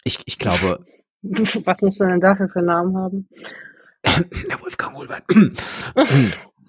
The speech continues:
Speaker 1: Ähm, ich, ich bin der festen Überzeugung, dass streng eingegrenzte Schreibprojekte, Textprodukte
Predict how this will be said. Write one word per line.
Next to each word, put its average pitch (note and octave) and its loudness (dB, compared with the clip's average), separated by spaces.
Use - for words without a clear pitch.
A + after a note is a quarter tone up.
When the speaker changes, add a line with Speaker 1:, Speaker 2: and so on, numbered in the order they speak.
Speaker 1:
Ähm, C3+ 6
ich, - -12
ich - -8
bin D3+ 2
der C#3+ 6
festen G3 2
Überzeugung, C3+ -2
dass - -2
streng C3 0
eingegrenzte A2+ -2
Schreibprojekte, A2 0
Textprodukte - 0